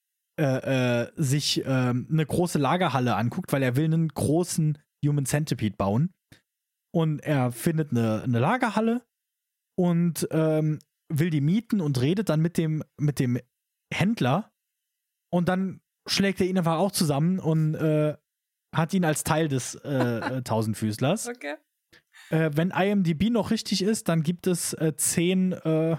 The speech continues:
Speaker 1: zehn Leute, die er aneinander hängt. Also er macht das
Speaker 2: Oh.
Speaker 1: aber auch nicht. Er ist halt auch kein, und da, das ist halt jetzt das, wo es halt wirklich hart wird, er ist halt auch kein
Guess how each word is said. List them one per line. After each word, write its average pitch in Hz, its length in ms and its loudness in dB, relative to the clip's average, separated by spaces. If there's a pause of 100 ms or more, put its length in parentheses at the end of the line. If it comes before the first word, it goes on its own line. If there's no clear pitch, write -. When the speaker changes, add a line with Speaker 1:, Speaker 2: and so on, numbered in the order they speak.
(120)
Speaker 1:
zehn 180 240 -2
Leute, 190 320 0
die 190 140 0
er 185 100 0
aneinander 190 320 2
hängt. 208 320 -2
Also 156 380 0 (960)
er 180 80 2
macht 214 240 -2
das 190 80 0
Speaker 2:
Oh. 180 40 0
Speaker 1:
aber 190 200 2
auch 151 120 0
nicht. 202 380 -2 (440)
Er 196 140 0
ist 233 140 -2
halt 208 100 0
auch 175 140 -2
kein, 190 380 0 (360)
und 190 160 2
da, 202 100 0
das 208 240 -2
ist 190 60 2
halt 190 120 2
jetzt 185 160 0
das, 175 160 -2
wo 165 80 2
es 147 60 0
halt 143 140 0
wirklich 165 320 -2
hart 151 260 0
wird, 120 260 0 (520)
er 180 80 2
ist 202 120 0
halt 208 120 0
auch 170 140 0
kein 185 440 0